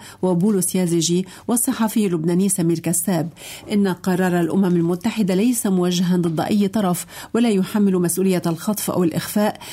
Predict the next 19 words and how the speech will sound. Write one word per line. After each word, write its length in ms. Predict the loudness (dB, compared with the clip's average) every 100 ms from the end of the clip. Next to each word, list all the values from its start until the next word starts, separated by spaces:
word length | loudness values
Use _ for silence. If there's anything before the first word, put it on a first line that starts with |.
| -4
لأي 360 | -2 2 2 4
جهة 280 | 4 2 4 2
بعينها، 720 | 4 2 4 4 2 2 -2 -4 -8 0
بل 160 | 2
ينطلق 460 | 2 2 0 0 0
بسياق 560 | 0 0 2 0 0 0
مستقل 920 | 2 2 0 -2 0 2 2 2 2
بحثاً 500 | 0 -2 -2 0 0 -4 -12 -4
عن 160 | 0 2
مصير 420 | 2 0 0 0
كل 240 | 0 0
المفقودين، 720 | 2 2 -2 -2 -2 2 2
وبالتالي 680 | 2 0 -2 0 0 2 0 -4 -6 0
من 120 | 2
الناحية 420 | 4 2 0 0
السياسية 800 | 0 0 2 2 0 2 0 0 -6 -12 -2
يعد 600 | 0 2 0 0 0 0
توجه 380 | 2 2 2 2
الحكومة 720 | 2 -2 0 2 4 2